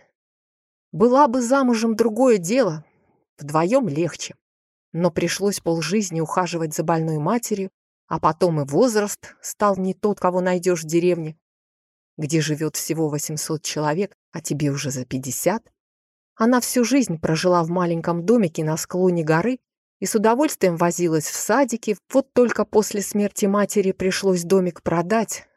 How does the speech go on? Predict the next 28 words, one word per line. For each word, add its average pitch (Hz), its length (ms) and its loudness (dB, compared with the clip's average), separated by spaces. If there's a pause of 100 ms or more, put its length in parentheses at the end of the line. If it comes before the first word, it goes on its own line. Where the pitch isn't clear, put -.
(140)
чтобы 240 460 2
погасить 156 760 -4 (120)
все 196 280 -2
долги 147 400 -2
врачам. 131 580 -8 (680)
Но 175 180 2
Николетта 160 640 0
так 160 300 -2
любила 151 460 0
цветы, - 520 -4 (140)
что - 280 0
даже 208 320 0
в - 100 -8
крохотной 190 600 0
квартирке 160 800 -4
в 135 60 -14
безликом 165 580 -2
трёхэтажном 160 840 -2
доме 175 280 4
на 151 160 -4
въезде 156 460 0
в 135 80 -16
деревню 233 580 0 (260)
превратила 220 720 2
балкон 214 540 2
в - 60 -10
настоящую 147 920 -2
оранжерею. 143 720 -6